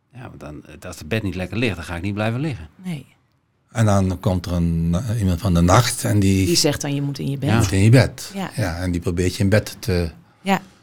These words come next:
Speaker 3: te verleiden in bed. Dan moet je wel voorstellen
Speaker 2: Ja,
Speaker 3: dat je,
Speaker 2: ja,
Speaker 3: dat je
Speaker 2: ja, ja.
Speaker 3: verleid wordt om in bed te kruipen.
Speaker 2: <laughs>
Speaker 1: Ja.
Speaker 3: Dat heb ik ooit gedaan, maar dat, <laughs> dat doe ik niet meer. En als dan iemand steeds maar weer uit bed komt, hoe noemen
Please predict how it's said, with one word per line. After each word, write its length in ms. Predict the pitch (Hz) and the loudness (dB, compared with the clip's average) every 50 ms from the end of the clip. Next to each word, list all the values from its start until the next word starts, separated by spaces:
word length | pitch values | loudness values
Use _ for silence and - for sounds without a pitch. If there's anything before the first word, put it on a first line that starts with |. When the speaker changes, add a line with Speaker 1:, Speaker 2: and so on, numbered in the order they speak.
| _ - | _ 0
Speaker 3:
te 140 | - 95 85 | 0 2 2
verleiden 540 | 85 87 95 104 107 113 117 123 117 117 117 | 4 4 6 6 6 6 6 6 4 2 2
in 100 | 113 104 | 0 2
bed. 260 | 120 131 127 - - | 2 0 0 -2 -8
Dan 100 | - 95 | -8 -6
moet 80 | 98 90 | -6 -6
je 80 | 82 | -6
wel 140 | 87 95 98 | -6 -8 -8
voorstellen 380 | 92 110 113 - - - - 180 | -6 -8 -8 -8 -8 -6 0 0
Speaker 2:
Ja, 60 | 185 | 2
Speaker 3:
dat 80 | 190 196 | 2 2
je, 40 | 185 | 2
Speaker 2:
ja, 40 | 175 | 2
Speaker 3:
dat 80 | - - | 2 0
je 60 | 156 | 0
Speaker 2:
ja, 60 | 151 151 | -2 -4
ja. 40 | 143 | 0
Speaker 3:
verleid 200 | 123 117 113 113 | 0 0 0 0
wordt 180 | - 107 95 85 | -2 -4 -4 -4
om 60 | 90 | -6
in 80 | 92 | -4
bed 140 | 87 107 113 | -2 -4 -4
te 60 | - 113 | -4 -8
kruipen. 440 | - - 92 82 - - - 175 190 | -12 -12 -14 -14 -12 -10 -6 -4 2
Speaker 2:
<laughs> 40 | 175 220 220 226 226 | 2 4 2 2 2
Speaker 1:
Ja. 280 | 240 233 214 247 90 - - 294 - - - | 2 0 0 0 -2 -6 -8 -10 -10 -12 -16
Speaker 3:
Dat 140 | - - 90 | -12 -8 -8
heb 100 | 90 95 | -6 -6
ik 80 | 98 - | -8 -4
ooit 220 | - 123 127 123 - | 0 0 0 0 -2
gedaan, 440 | - 113 110 107 131 139 160 139 | -6 -6 -4 -2 -2 0 0 0
maar 120 | 120 117 117 | 2 2 2
dat, 280 | 117 - - - - - - - - - - 254 - | 2 0 -2 -4 -6 -6 -8 -8 -2 2 4 4 4
<laughs> 540 | - 110 - - - 214 - - - - - | 2 0 -2 -4 -6 -8 -12 -12 -12 -6 -2
dat 120 | 117 110 117 | 0 2 4
doe 180 | 135 127 160 | 4 4 4
ik 120 | - - - | 2 2 0
niet 120 | 127 117 | 0 2
meer. 360 | 113 110 117 139 147 143 - - - - - - - 233 226 226 - - - - - - - _ _ _ _ | 2 2 2 0 -2 -2 -6 -12 -14 -14 -12 -2 0 0 0 0 -6 -18 -20 -20 -20 -20 -20 _ _ _ _
En 180 | - 123 127 156 | -4 -2 0 0
als 240 | 165 156 127 - - | 2 2 0 2 2
dan 180 | 156 139 147 | 4 4 4
iemand 280 | 160 156 151 147 139 127 | 4 4 4 4 4 2
steeds 300 | - - - 170 160 165 | 0 2 2 2 2 2
maar 100 | - 139 | 2 2
weer 100 | 139 147 | 2 2
uit 120 | 139 127 110 | 2 2 2
bed 180 | 160 175 170 - | 2 0 0 0
komt, 180 | 113 98 87 | -2 -2 2
hoe 140 | 110 135 127 | 4 4 6
noemen 160 | 143 170 175 | 6 6 4